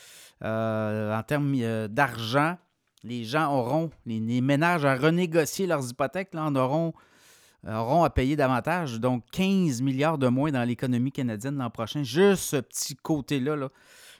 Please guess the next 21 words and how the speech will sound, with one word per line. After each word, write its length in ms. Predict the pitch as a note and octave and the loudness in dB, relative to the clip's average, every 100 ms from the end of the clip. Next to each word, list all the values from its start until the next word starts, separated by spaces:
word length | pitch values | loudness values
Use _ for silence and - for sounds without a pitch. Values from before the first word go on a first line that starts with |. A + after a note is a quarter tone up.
| - | -12
Et 240 | A2 A#2 | -6 -2
en 240 | A#2 A2+ A2 | 0 -2 -2
deux 160 | A#2 | -4
mille 280 | A#2+ C#3 C3+ | -4 -2 -4
vingt-quatre, 560 | B2+ B2+ G#2 - D#3+ - - | -2 -4 -4 -2 -2 -4 -6
deux 160 | B2 | -2
mille 160 | B2+ C3+ | 0 0
vingt-cinq, 460 | C3 C3 D#3 D#3 C#3 | 0 0 0 -2 0
même 160 | B2+ | 0
chose. 280 | - F3 C3+ | 0 -4 -4
Il 60 | B2 | -4
va 80 | |
y 20 | A#2 | -2
avoir 200 | C3+ C#3 | -2 -2
aussi 340 | A2+ - D3 | -6 -8 -10
quand 160 | C#3 A#2 | -6 -4
même 240 | C3+ C#3+ | -4 -6
des, 260 | A2+ A2 G#2+ | -6 -6 -4
euh, 240 | G#2 G2 G2 - _ _ _ - | -4 -6 -8 -14 _ _ _ -20
des 440 | B2+ A#2 A#2+ A2+ | -12 -6 -4 -4
renégo-, 580 | G#2+ B2 D#3+ D#3 C#3+ B2 | -6 0 0 2 -2 -4